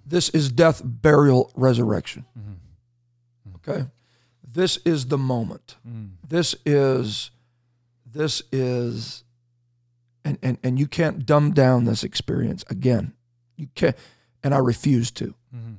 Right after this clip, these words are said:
Speaker 1: I refuse to. It's an explosive experience. In two thousand and fourteen, we were in Israel and we visited the upper room, or what they
Speaker 2: Mm-hmm.
Speaker 1: kinda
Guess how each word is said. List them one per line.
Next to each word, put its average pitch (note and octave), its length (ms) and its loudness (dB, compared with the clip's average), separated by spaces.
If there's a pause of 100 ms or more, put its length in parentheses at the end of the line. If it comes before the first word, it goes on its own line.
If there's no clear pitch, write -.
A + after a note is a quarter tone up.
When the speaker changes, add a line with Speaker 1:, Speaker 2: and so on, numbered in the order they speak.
(140)
Speaker 1:
I D#3 40 2
refuse C3+ 400 0
to. - 120 -20
It's F3 140 0
an E3 80 4
explosive - 580 2
experience. - 640 -6 (680)
In D#3 220 0
two F#3 140 4
thousand D3+ 340 4
and C3+ 100 0
fourteen, D#3 600 2
we C3+ 120 2
were B2+ 240 -2
in B2 320 -2
Israel C3 540 4
and A#2 100 0
we A#2 100 0
visited A#2+ 380 0
the A#2 160 -2
upper A#2+ 220 0
room, A2+ 300 2
or A#2 80 -2
what A#2+ 280 0
they A#2 400 -2 (440)
Speaker 2:
Mm-hmm. B2 240 -2 (100)
Speaker 1:
kinda A#2 340 0